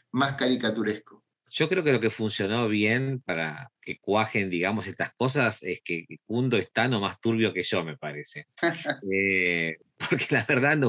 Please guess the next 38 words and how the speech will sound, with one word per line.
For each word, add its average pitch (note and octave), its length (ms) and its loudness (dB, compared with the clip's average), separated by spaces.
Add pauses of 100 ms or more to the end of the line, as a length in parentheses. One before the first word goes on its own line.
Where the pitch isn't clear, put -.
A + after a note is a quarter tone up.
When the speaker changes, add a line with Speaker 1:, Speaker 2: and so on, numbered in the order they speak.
Speaker 2:
hubo B2 200 4
mucha - 340 -4
charla A#2+ 320 2
mediante. C3 760 2
Sí, - 440 4
me G#2+ 120 0
acuerdo A#2+ 360 2
que A2 80 2
el F#2+ 80 0
comentario F#2+ 580 2
de A2+ 80 6
él A#2+ 60 2
fue B2 80 -2
que G2+ 80 -2
se G2 140 0
sorprendió, F#2+ 640 2
porque G2 140 -2
como D#2+ 160 -4
decís F2+ 240 0
vos, B2+ 200 4
¿no? A2 100 2
En G#2+ 80 4
la E2 120 0
página G2 340 0
cinco B2+ 720 2
aparece E2+ 1160 0
Lars, G#2 520 0
que D#2 260 -4
es - 180 -10
un - 260 -20
necrófilo, G#2+ 760 2
¿no? A#2+ 420 0 (120)
Eh, - 240 -20
manteniendo, E2+ 1200 -2 (680)
podríamos G#2 280 -2
decir, A#2+ 160 2
relaciones A#2 460 0
carnales F2 800 0